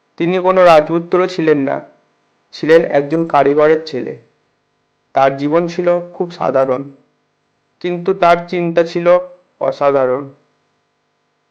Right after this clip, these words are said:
এই কারণেই যিশুকে বলা হয় নাজারেথের যিশু। তিনি দেখিয়েছিলেন, মহান হতে হলে রাজপ্রাসাদে জন্মাতে হয় না।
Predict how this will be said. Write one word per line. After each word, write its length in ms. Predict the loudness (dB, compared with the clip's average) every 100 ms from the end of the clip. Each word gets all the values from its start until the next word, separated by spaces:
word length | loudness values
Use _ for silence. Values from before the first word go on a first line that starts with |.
| _ _ _ _ _ _ _ -4
এই 220 | -2 2
কারণেই 480 | 4 4 4 0 -2
যিশুকে 320 | -4 -2 0
বলা 320 | 2 4 4
হয় 320 | 4 2 0 -8 _ _ _ _ _ -4
নাজারেথের 680 | 0 2 4 4 2 -2
যিশু। 560 | -2 -6 -2 -2 -2 -8 _ _ -10
তিনি 440 | -6 -4 -4 -6 -6
দেখিয়েছিলেন, 880 | -4 -4 0 -2 -2 -2 0 0 -4 -16 _ _ _ -2
মহান 360 | 0 2 2
হতে 280 | 0 -2 0
হলে 420 | 2 2 2 -2 -8 _ _
রাজপ্রাসাদে 640 | 2 4 4 2 2 0 0
জন্মাতে 460 | 0 0 -2 -2
হয় 280 | -2 0 -2
না। 200 | -4 -8